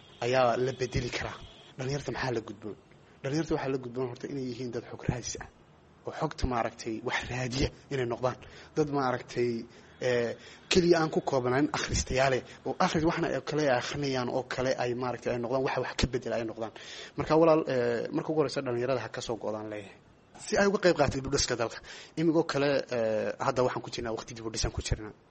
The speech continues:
Haddii la waayo dhalinyarada awooddoodii, sidee wax loo dhisayaa? Haddii aanay dhalinyaradu garan inay waxaan iyagu leeyihiin, sidee dalka loo dhisayaa? Sidee dadka loo dhisayaa? Yacni, horta, marka ugu horreysa, dad ahaan inay dhalinyaradu iyagu dad ahaan,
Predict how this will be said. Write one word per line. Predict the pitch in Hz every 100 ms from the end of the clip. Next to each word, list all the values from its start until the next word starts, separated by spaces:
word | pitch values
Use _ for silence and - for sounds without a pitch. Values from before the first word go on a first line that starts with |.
| -
Haddii | - 120 147
la | 143
waayo | 123 131
dhalinyarada | 139 120 123 135 123 120
awooddoodii, | 120 123 117 107 107 -
sidee | - 131
wax | 127 -
loo | 113
dhisayaa? | 110 - 107 98 - -
Haddii | - 127 143
aanay | 165 160 151
dhalinyaradu | 139 147 143 120
garan | 123 131 135
inay | 143 135
waxaan | 143 143 139
iyagu | 131 123
leeyihiin, | 175 143 165 139 - - -
sidee | - 131 139
dalka | 135 - 113
loo | 110
dhisayaa? | 110 113 101 - - - -
Sidee | - 143 139
dadka | 147 -
loo | 120 113
dhisayaa? | 110 110 104 - - -
Yacni, | 135 143 170
horta, | 156 151
marka | 165 170 147
ugu | 151
horreysa, | 139 123 117 -
dad | 139 127 117
ahaan | - 131 143 147
inay | 139 120
dhalinyaradu | 117 123 135 123
iyagu | 123 131 120
dad | 123
ahaan, | - 127 120